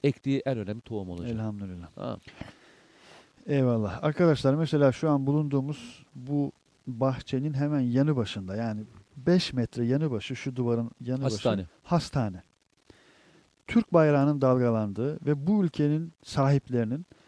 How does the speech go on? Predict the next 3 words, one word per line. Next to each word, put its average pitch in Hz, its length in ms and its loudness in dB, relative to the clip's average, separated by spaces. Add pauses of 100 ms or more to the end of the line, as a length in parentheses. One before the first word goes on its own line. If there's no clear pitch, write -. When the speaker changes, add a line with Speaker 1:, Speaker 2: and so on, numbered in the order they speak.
(300)
Speaker 2:
bayrağının 151 640 6
dalgalandığı 104 800 0 (320)
hastane. 107 540 -4